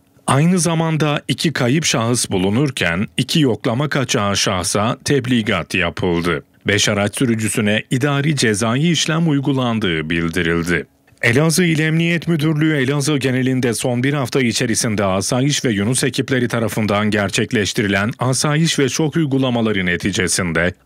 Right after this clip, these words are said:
aranan veya meydana gelen asayiş olaylarının şüphelisi olduğu tespitiyle toplam yüz on dört şahıs yakalandı.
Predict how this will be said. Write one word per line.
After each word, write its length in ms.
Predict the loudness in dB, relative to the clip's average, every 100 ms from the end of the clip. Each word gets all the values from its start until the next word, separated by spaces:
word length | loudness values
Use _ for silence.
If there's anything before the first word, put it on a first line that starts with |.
| -4
aranan 500 | -2 0 2 2 2
veya 200 | 0 0
meydana 460 | 0 0 0 0
gelen 280 | 0 0 0
asayiş 500 | -2 0 0 0 0
olaylarının 600 | 0 0 0 0 0 0
şüphelisi 560 | 0 -2 0 0 0 0
olduğu 460 | 0 0 0 -2
tespitiyle 720 | -2 -4 -4 -2 0 0 0
toplam 480 | -2 -4 -2 -2 0
yüz 160 | -2 0
on 200 | 0 2
dört 240 | 0 0
şahıs 420 | -2 -2 -2 -2
yakalandı. 840 | -2 -2 -2 -2 0 -2 0 -2